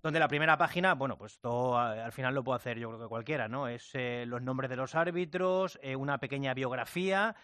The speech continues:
Esta, por ejemplo, es de Nacho Iglesias Villanueva, actualmente árbitro específico de, de var. Te ponen una foto del árbitro y los dos asistentes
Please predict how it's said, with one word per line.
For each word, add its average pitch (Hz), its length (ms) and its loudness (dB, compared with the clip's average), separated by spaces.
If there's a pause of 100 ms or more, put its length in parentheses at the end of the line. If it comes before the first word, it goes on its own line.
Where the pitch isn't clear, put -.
(180)
Esta, 139 200 0
por 147 120 0
ejemplo, 139 340 0
es 135 140 -2
de 139 260 -4 (240)
Nacho 143 420 0
Iglesias 139 300 -2
Villanueva, 151 540 2 (100)
actualmente 135 600 -2 (300)
árbitro 135 280 0
específico 123 540 -4
de, 123 260 0
de 127 100 -2
var. 175 280 4 (320)
Te 160 80 4
ponen 208 260 4
una 208 160 4
foto 160 420 0 (380)
del 147 540 2
árbitro 185 360 2
y - 20 4
los 165 160 4
dos 170 180 0
asistentes 170 800 -2